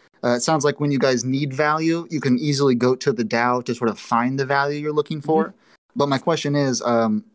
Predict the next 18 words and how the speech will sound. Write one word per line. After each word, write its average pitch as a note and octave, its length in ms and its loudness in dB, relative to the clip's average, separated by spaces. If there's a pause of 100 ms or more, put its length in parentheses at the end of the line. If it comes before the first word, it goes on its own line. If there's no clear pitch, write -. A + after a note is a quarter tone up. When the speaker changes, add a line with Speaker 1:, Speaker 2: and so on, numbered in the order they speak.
Speaker 1:
sort C#3 160 0
of B2+ 80 0
what D#3 160 0
opportunities D#3 680 0
are C#3 180 4
there A#2+ 240 2
for A#2+ 220 -2
adding B2+ 260 2
value B2 380 0
to A#2+ 160 -4
the G#2 100 -6
bankless G#2+ 800 -4 (100)
business A2+ 500 0
as A#2+ 140 -4
opposed A#2 260 -2
to A2+ 60 -2
the G#2+ 80 -2
bankless A2+ 460 -2